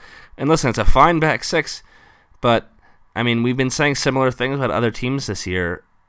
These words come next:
I think under a worse coach, that team could find some serious holes opening up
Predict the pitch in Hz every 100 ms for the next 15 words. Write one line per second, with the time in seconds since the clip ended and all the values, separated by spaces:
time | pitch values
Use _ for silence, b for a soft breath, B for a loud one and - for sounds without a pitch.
0 | - 104 - 127 95 135 127 117 107 117
1 | - - 156 156 120 - - b b b
2 | - 101 - 120 117 113 107 110 107 101
3 | - - 127 135 135 127 110 - 131 143
4 | 135 123 101 98 92 92 95